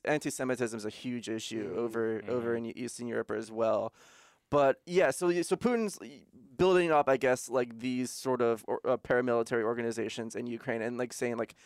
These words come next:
Speaker 1: how great of a threat they are, and v-, and is trying to, you know, it's a sense of, you see this in America with protesters. So there's one bad actor out there, the opposing media is gonna jump on that and, and amplify that. So that's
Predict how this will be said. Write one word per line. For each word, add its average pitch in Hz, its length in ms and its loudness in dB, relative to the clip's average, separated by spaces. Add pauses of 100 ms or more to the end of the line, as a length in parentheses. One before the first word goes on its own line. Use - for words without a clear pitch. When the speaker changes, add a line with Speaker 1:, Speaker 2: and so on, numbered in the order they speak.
(220)
Speaker 1:
how 131 220 0
great 120 200 2
of 117 60 2
a 117 60 4
threat - 280 0
they 120 140 0
are, 113 180 4
and 127 200 0
v-, 127 160 -6
and 143 240 2 (400)
is 151 140 2
trying 143 320 2
to, 135 360 -4
you 151 100 -2
know, 151 120 4
it's 135 260 2
a 156 80 -4
sense 156 300 -4
of, 147 80 -8
you 143 80 -8
see 160 140 -2
this 131 180 0
in 123 60 -4
America 120 340 0
with 104 100 0
protesters. 117 520 -4
So 117 60 -4
there's 120 140 -4
one 123 220 -2
bad 117 260 2
actor 110 380 0
out - 140 -4
there, 107 200 -2 (400)
the 143 120 2
opposing 143 360 2
media 120 200 0
is 113 80 -2
gonna 113 160 -8
jump 123 260 -2
on 90 180 -2
that 78 320 -2
and, 123 240 0
and - 140 -2
amplify 123 480 -2
that. 85 220 -4
So 135 100 -4
that's 135 200 2